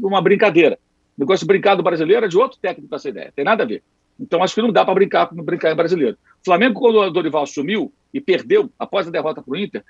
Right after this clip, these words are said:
era décimo sexto, fronteira do rebaixamento. Hoje é sexto. Ou seja, tá um ponto atrás do seu adversário na Copa, eh, eh, do Brasil, que é o Atlético Paranaense, né, que vão jogar na quarta-feira, que chegou a ficar ali brigando por liderança, e é dois do Atlético, como falei há pouco. Então, ele entrou no bolo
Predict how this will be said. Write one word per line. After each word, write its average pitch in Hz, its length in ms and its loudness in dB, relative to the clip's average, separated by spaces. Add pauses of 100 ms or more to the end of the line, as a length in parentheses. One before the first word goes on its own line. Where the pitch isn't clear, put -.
(120)
era 170 160 4
décimo 240 440 2
sexto, - 340 -4
fronteira 185 340 0
do 208 80 4
rebaixamento. 190 560 -4 (200)
Hoje 208 200 6
é 233 40 4
sexto. - 360 0 (640)
Ou 147 80 -12
seja, 139 200 -8
tá - 280 -2 (160)
um 220 300 -4
ponto 214 280 -6
atrás 165 240 -2
do 143 80 -16
seu 165 140 -6
adversário 139 460 -4
na 131 80 -6
Copa, 127 400 -6 (400)
eh, 120 220 -2
eh, 127 60 2
do 135 80 0
Brasil, 147 360 2
que 160 60 -4
é 143 40 4
o - 20 2
Atlético 131 300 -4
Paranaense, 139 580 -2 (400)
né, 135 120 -4
que 139 100 -14
vão 135 160 0
jogar 131 220 4
na 123 80 0
quarta-feira, 131 440 2
que 156 60 -6
chegou 170 400 4 (180)
a 131 80 -4
ficar 135 200 -2
ali 165 160 0
brigando 151 320 -2
por 139 160 -4
liderança, 139 520 -6 (360)
e 214 60 0
é 247 60 4
dois 208 240 2
do 202 80 -6
Atlético, 214 380 -10
como 220 80 -10
falei 214 220 -4
há - 40 -2
pouco. - 280 -4
Então, 392 160 -8
ele 381 100 -6
entrou 330 180 -4
no 320 80 0
bolo 233 320 4